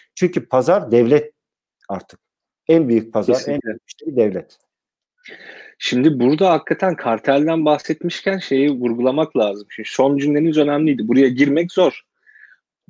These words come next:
Speaker 2: Enteresan bir şekilde buradan çıkmak da zor. Zaten kartelin mantığı biraz odur.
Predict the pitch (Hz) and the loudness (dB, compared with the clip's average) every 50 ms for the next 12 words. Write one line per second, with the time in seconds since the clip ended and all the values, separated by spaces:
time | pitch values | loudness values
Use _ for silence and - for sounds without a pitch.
0 | _ _ _ - 123 123 120 - 131 135 139 - 226 254 269 233 - 208 196 226 | _ _ _ -4 -4 -4 -2 0 0 0 2 0 -2 -4 -4 -6 -6 -6 -4 -4
1 | 269 262 220 208 214 220 208 - - - 190 196 196 - - 135 110 110 104 98 | -4 -4 -4 -4 -4 -4 -6 -8 -10 -8 -6 -6 -6 -6 -6 -8 -6 -6 -8 -8
2 | 104 110 120 131 - - 170 160 - - 139 135 131 - 160 151 165 170 160 151 | -6 -4 -4 -4 -4 -6 -8 -6 -4 -4 -4 -4 -4 -4 -4 -4 -2 -2 -2 -2
3 | 143 143 143 - 190 170 156 156 165 156 151 160 151 120 - - - | -4 -6 -6 -4 -2 -2 0 0 2 2 2 2 0 -2 -6 -12 -16